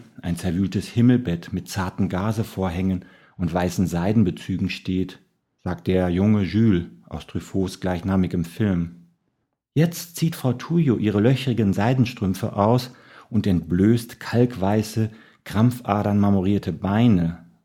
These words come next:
sagt der Igel. "Ich sehe den kauernden Gestank von Kartoffelfäule", sagt Pechmarie. "Ich sehe reibende und wichsende Konsonantenstacheln, die wie ein alter Hornkamm durchs fettige Haar fahren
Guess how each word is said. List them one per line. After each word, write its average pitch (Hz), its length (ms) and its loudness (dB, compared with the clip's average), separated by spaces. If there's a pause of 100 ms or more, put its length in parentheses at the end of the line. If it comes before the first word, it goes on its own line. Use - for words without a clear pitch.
(260)
sagt 80 240 -8
der - 140 -10
Igel. 87 400 -4 (800)
"Ich - 240 -4
sehe 104 280 4
den 92 280 -2
kauernden 104 580 0
Gestank 101 580 -4
von 87 200 -10
Kartoffelfäule", 87 1040 -6 (380)
sagt - 320 -12
Pechmarie. 85 680 -8 (720)
"Ich 120 260 2
sehe 113 340 4
reibende 117 540 4
und 92 260 0
wichsende 110 720 0
Konsonantenstacheln, 95 1300 0 (360)
die 92 120 0
wie - 100 -2
ein 92 360 0 (140)
alter 98 580 -4
Hornkamm 101 840 -2
durchs 90 260 -6
fettige 92 560 -6
Haar 104 260 -6
fahren 90 560 -4